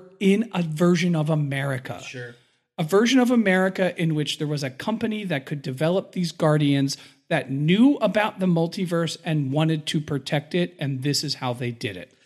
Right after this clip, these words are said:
Speaker 2: Sure, and I, I totally agree. And to me, while reading the series, a, a lot of these things, when we talk about the old world, the old ones, they're building technology.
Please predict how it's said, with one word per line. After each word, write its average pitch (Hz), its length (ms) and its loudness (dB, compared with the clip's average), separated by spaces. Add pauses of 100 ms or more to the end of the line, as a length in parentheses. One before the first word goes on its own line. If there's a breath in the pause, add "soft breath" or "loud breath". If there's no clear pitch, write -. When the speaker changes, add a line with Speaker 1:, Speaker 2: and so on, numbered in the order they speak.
(140)
Speaker 2:
Sure, 202 260 2
and 165 180 0
I, 175 180 2
I 165 120 4
totally 160 440 4
agree. 143 440 2
And 131 200 -2
to 147 120 0
me, 165 480 0 (720 loud breath)
while 160 420 8
reading 190 440 4
the 131 100 4
series, 117 600 -2
a, 156 200 2
a 175 80 6
lot 196 300 6
of 214 100 2
these 196 200 -2
things, 180 200 0
when 143 100 -2
we 160 80 0
talk 156 300 -2
about 147 160 -2
the 143 140 -6
old 123 260 2
world, 120 400 4
the 127 160 -2
old 120 340 -2
ones, 113 460 -2 (160)
they're 120 160 -4
building 117 380 -2
technology. 135 1080 0